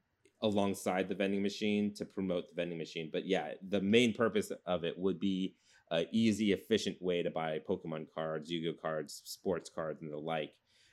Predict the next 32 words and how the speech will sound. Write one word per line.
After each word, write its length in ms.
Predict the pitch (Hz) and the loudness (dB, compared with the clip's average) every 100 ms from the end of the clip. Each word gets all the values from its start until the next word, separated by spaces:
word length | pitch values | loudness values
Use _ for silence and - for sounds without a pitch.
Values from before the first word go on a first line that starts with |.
| _ - | _ 0
But 220 | 95 92 | 2 4
it, 220 | 107 117 117 | 6 6 6
I 120 | 113 | 2
think 280 | 120 139 - _ _ | 4 2 0 _ _
the 100 | 104 | -2
draw 800 | 95 95 110 113 120 127 127 127 - | -2 0 4 6 8 8 6 4 2
and 640 | 104 101 95 95 90 90 - - | 0 2 2 2 0 -2 -6 -4
the 120 | 98 | 0
reason 420 | 95 113 110 117 107 | 4 6 6 4 4
why 240 | 101 101 | 6 4
hobby 800 | - 101 101 98 95 92 90 - _ _ _ _ | 4 2 4 2 0 0 -2 -6 _ _ _ _
shops 400 | - 135 98 - | -2 2 2 0
would 160 | 90 85 | -4 -4
want 440 | 85 104 120 131 - _ _ _ _ _ 104 | 2 4 4 4 -2 _ _ _ _ _ -4
this 220 | 101 - | -2 0
vending 220 | 98 95 | 0 2
machine 280 | 90 - 95 | 0 0 0
in 60 | |
the 60 | 87 | 0
first 320 | - 107 - | 2 0 0
place 380 | - 85 80 - 95 | 0 0 0 -4 -2
is 360 | 90 85 80 - | 0 0 -4 -2
if 260 | 95 87 - _ _ - | 0 0 -4 _ _ -2
there's 200 | 110 95 | 0 2
a 40 | |
draw 480 | 85 - 104 101 101 | 0 0 4 4 4
to 200 | 95 110 | 2 0
the 120 | 92 | -2
vending 280 | 85 90 87 | 0 -2 -2
machine 480 | 80 - 85 82 85 92 | -4 -4 -4 -4 -6 -4
instead 360 | 90 - 95 | -4 2 2
of 160 | 90 | 2